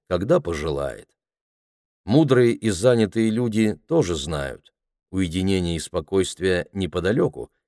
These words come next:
если мы ищем их. Несколько минут перед выходом на сцену для выступления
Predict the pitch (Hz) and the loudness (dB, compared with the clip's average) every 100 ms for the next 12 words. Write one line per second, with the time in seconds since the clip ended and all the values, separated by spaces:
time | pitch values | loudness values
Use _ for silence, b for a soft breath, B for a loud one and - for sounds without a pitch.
0 | _ 120 - 117 117 120 - 147 - - | _ -6 -4 0 0 0 -2 -4 -4 -8
1 | 82 71 80 76 - _ _ _ _ _ | -12 -12 -14 -14 -16 _ _ _ _ _
2 | _ _ _ _ _ _ 117 131 - 117 | _ _ _ _ _ _ -2 -2 0 -4
3 | - 101 107 127 123 - 101 92 101 127 | 0 0 2 2 0 -4 -2 0 0 0
4 | 104 95 95 92 - - - 113 101 82 | 2 2 2 0 -4 -8 0 2 2 0
5 | 92 90 - 90 78 104 113 98 85 | -2 -2 -4 -10 -4 0 0 0 -4